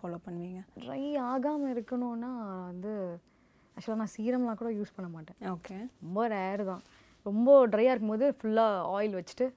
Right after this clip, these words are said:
Speaker 2: ஒரு ரெண்டு நாள் கண்டினியூஸா ஆயில் வச்சுட்டு தூங்கிடுவேன்.
Speaker 1: ஓகே.
Speaker 2: தூங்கிட்டு மறுநாள் வந்து குளிச்சிருவேன். ஃபுல்லா அது வீட்ல இருந்து மம்மி கொடுத்த ஹே-, ஆயில் தான். So அது
Speaker 1: மம்மியே ப்ரிப்பேர் பண்ண ஆயில்
Speaker 2: ஆ,
Speaker 1: அது?
Speaker 2: I think so. அவங்க ஏதோ ஒரு ஊருக்குள்ள ஏதோ என்னோட சொந்தக்காரங்க யாரோ கொடுத்தாங்க போல.
Speaker 1: ஓகே.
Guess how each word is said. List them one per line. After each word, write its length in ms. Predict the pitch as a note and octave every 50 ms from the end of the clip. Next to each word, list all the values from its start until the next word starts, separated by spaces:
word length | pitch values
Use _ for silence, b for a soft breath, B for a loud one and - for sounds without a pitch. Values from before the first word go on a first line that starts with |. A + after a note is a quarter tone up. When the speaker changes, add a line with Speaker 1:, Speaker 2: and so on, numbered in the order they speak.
| _ _
Speaker 2:
ஒரு 380 | - F#3+ F#3 F3 E3+ D#3 D3+ D#3
ரெண்டு 240 | D#3+ F3 F#3+ G#3 G3
நாள் 140 | G#3 A3 A3+
கண்டினியூஸா 380 | A3 G#3 F#3+ F#3 F#3 E3+ G3+ F#3+ F#3
ஆயில் 160 | F#3+ G3 F#3
வச்சுட்டு 200 | F3+ - - A3 F#3+ -
தூங்கிடுவேன். 340 | G#3 G3 F#3+ F#3 E3 D#3 - - _ _ -
Speaker 1:
ஓகே. 400 | - - - - - - - A3+
Speaker 2:
தூங்கிட்டு 380 | G#3+ G3 G3 E3+ - A3+ A#3
மறுநாள் 340 | G3+ F#3 E3+ F3 F3+ E3 D#3+
வந்து 460 | D3+ - E3 E3+ F#3 G3+ F#3 D3+ - D#3 - _ _
குளிச்சிருவேன். 420 | - - - - - - D3 - - _ _ -
ஃபுல்லா 120 | G3+ F#3+
அது 280 | F3+ F3+ F3 F#3+ G#3+ G#3+
வீட்ல 300 | C#4 D#4+ D4+ C#4 C4 A#3+
இருந்து 220 | A#3+ A#3 A3+ G#3
மம்மி 160 | G#3+ A#3 B3+
கொடுத்த 400 | A3 G#3+ F#3 F3 - F#3 E3+ D3+
ஹே-, 320 | D#3+ E3+ - - - F3 F3
ஆயில் 160 | F3 D#3+ D#3
தான். 160 | D#3+ C#3+ - - _
So 240 | - - - F#3+ F#3
அது 260 | F3+ F3+ F3+ F3+ F3 E3 D#3 D#3 -
Speaker 1:
மம்மியே 300 | A3 A#3 B3 C4 C4+ C#4
ப்ரிப்பேர் 360 | C4 B3+ B3+ A3+ - A#3 A#3 A#3
பண்ண 320 | - G3 F#3 F3+ F3+ F3+ F3
ஆயில் 80 | F3
Speaker 2:
ஆ, 140 | F3 G3 G#3
Speaker 1:
அது? 120 | G3+ G3+ C4+
Speaker 2:
I 60 | D#4 -
think 140 | A#3+ A#3+
so. 200 | - - B3 G#3+ - - -
அவங்க 220 | - G3+ G3 F#3+ F#3
ஏதோ 100 | G3 G#3+
ஒரு 160 | A3+ G#3+ G#3+
ஊருக்குள்ள 600 | A3 A#3 B3 A#3+ A3+ - B3 A#3 A3 G#3+ G#3 G3
ஏதோ 200 | F#3+ G3+ - - - - - -
என்னோட 160 | F3+ F3 F3
சொந்தக்காரங்க 580 | F3 G3 F#3+ G3 A#3+ - B3 A#3 A3+ A3+ G#3 F#3
யாரோ 120 | F#3 G3+
கொடுத்தாங்க 500 | G#3 B3 B3+ A3 - C4 C4+ D4+ C4+ D#4
போல. 160 | D#4 D#4 D#4+
Speaker 1:
ஓகே. 100 | F#3+ F#3